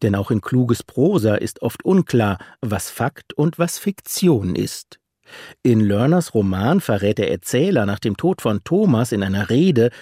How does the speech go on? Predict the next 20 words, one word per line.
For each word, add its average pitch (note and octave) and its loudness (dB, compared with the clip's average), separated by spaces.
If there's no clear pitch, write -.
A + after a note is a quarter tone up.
zum F#2 -6
Entsetzen F#2 -4
des G#2 0
Publikums, C3 0
dass B2+ -2
er B2 0
das A#2 0
letzte E3+ 0
Interview D#3+ 0
mit B2+ 0
Thomas D3 2
nur C3+ 4
aus - -8
dem G#2 -2
Gedächtnis A2+ -2
transkribiert F#2+ -4
hat. - -8
Bleiben G2+ 0
zwei B2 -2
Fragen. F#2 -4